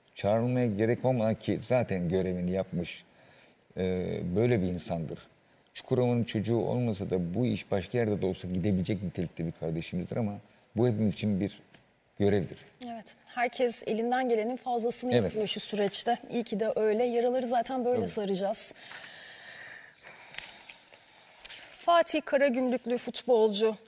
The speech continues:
Speaker 2: Otabek Şukurov'un açıklamasına değinelim.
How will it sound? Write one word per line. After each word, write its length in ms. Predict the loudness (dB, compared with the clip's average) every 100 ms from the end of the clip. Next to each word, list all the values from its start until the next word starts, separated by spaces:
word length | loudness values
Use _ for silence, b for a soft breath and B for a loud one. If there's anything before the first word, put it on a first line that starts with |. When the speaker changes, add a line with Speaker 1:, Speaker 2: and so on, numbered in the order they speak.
| B B B B
Speaker 2:
Otabek 440 | -2 2 2 2
Şukurov'un 540 | 0 -4 -4 -2 0 -2
açıklamasına 760 | -4 -4 -4 -4 -4 -4 -2
değinelim. 500 | -2 -2 -2 -2 -4